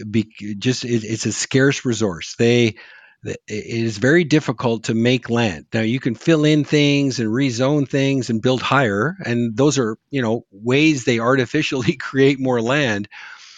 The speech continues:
But at the end of the day, the land i-, the land, land is a scarce resource, and well-located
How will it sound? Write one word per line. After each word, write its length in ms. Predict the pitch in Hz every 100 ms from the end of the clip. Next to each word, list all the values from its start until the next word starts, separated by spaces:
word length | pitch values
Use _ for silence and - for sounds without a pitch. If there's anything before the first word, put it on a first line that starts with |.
| - - -
But 240 | 131 127 -
at 140 | 127
the 120 | 143
end 120 | 165 202
of 80 |
the 100 | 185
day, 240 | 156 165 170
the 140 | 151
land 340 | 135 160 190 202
i-, 80 |
the 600 | 160 139 135 - - 131
land, 340 | 147 175 208 170
land 300 | - 151 196
is 160 | 202 -
a 40 | 151
scarce 400 | - 165 165 -
resource, 480 | 120 156 156 110
and 240 | 117 120 117
well-located 880 | 143 196 196 156 - 139 127 113